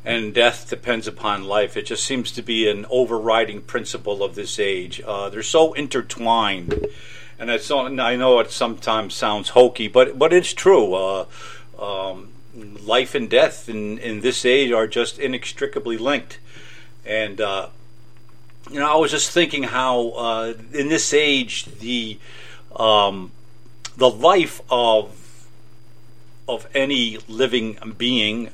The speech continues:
be it an, an animal or a, um, a human being,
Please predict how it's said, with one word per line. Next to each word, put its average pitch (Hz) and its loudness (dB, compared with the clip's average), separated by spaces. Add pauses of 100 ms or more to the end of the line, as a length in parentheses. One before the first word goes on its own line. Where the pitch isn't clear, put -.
be 113 0
it 104 -4
an, 107 -10 (120)
an 107 -10 (100)
animal 127 0 (560)
or 107 4
a, 101 0
um, 92 -4 (1080)
a 107 -2
human 123 -4
being, 110 -2